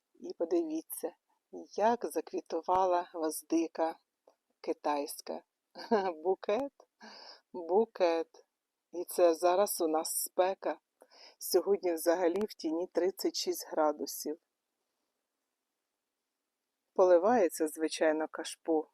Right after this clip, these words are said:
Поливаю. І подивіться, яке воно гарне. Як пишно квіт-, квітує пеларгонія і гвоздика, красуня.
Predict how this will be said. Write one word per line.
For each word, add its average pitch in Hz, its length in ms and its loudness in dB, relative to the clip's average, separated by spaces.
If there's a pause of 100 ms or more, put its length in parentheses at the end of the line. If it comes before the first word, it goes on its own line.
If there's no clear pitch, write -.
Поливаю. 180 680 4 (500)
І - 40 -20
подивіться, 165 580 0
яке 160 220 2
воно 156 260 0 (100)
гарне. 156 400 2 (1120)
Як 160 220 0 (100)
пишно 185 400 2
квіт-, - 420 -2
квітує 170 680 2 (1400)
пеларгонія 202 960 10 (1300)
і 247 140 2
гвоздика, 156 840 -2 (840)
красуня. 160 760 -4